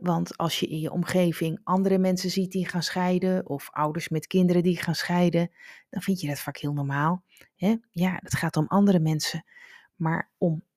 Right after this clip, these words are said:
aan je eigen kinderen te vertellen dat je zelf gaat scheiden, ja, dat is andere koek.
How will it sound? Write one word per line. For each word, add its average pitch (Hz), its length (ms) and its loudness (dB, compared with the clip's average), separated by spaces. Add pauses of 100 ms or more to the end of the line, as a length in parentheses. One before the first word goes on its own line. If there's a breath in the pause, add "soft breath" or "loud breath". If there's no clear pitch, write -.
(120)
aan 165 180 0
je - 120 0
eigen 220 380 4
kinderen 233 380 10
te 202 100 0
vertellen 180 580 4
dat 170 220 2
je 160 80 0
zelf 165 340 6
gaat 254 180 0
scheiden, 175 560 4 (520)
ja, 156 340 0
dat 180 200 4
is - 240 -2
andere 165 360 8
koek. - 440 -2